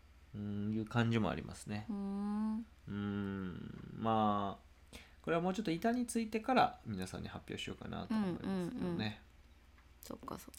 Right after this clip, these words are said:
Speaker 2: か。
Speaker 1: まあ、パパとか旦那、
Speaker 2: うん。
Speaker 1: 夫、
Speaker 2: うん。
Speaker 1: まあ、どういう姿勢であるべきかという話なんですけど、
Speaker 2: うんうんうん。
Speaker 1: まあ、ちょっと実験タイムですから、なんか、はい、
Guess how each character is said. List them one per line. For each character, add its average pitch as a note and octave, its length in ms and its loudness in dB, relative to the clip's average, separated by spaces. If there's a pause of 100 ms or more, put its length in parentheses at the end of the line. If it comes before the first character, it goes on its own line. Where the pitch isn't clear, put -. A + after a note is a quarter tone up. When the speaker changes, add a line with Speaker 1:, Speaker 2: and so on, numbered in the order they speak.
Speaker 2:
か。 - 100 -12 (400)
Speaker 1:
ま C#3 80 -4
あ、 C3 120 -6
パ F3 180 0
パ D3 520 6 (760)
と - 80 -8
か G#2 80 2
旦 C#3 400 2
那、 C#3+ 220 -4 (220)
Speaker 2:
う - 20 -4
ん。 G3 540 4
Speaker 1:
夫、 A#2+ 260 4 (120)
Speaker 2:
う - 40 -4
ん。 G3 420 -4 (180)
Speaker 1:
ま D#3 100 6
あ、 - 20 2
ど D3 140 10
う - 40 10
い - 20 6
う - 20 4
姿 C#3 220 0
勢 C3+ 180 4
で B2+ 100 4
あ A2 120 10
る G#2+ 120 6
べ A2+ 140 4
き - 120 -10
か A2 160 2
と F#2+ 140 4
い F2+ 80 6
う F2+ 60 0
話 F2+ 340 -2
な G#3 80 0
ん F#3+ 120 0
で F#3 60 0
す F#3 120 2
け F3 80 0
ど、 F3+ 140 2
Speaker 2:
う - 20 2
ん - 20 0
う E3+ 40 -2
ん - 20 -4
う - 40 -6
ん。 - 40 -8 (480)
Speaker 1:
ま C#3+ 80 2
あ、 - 20 -2
ち D3 60 6
ょ D3+ 40 6
っ - 20 4
と A#2 120 8
実 A#2+ 280 4
験 D3 200 6
タ D#3+ 160 8
イ D3 60 8
ム F2+ 240 6
で E2+ 100 2
す - 140 -8
か - 100 0
ら、 E2+ 280 4 (880)
な G2+ 100 -4
ん G2 40 -6
か、 - 180 -8 (240)
は G2 120 0
い、 - 80 -4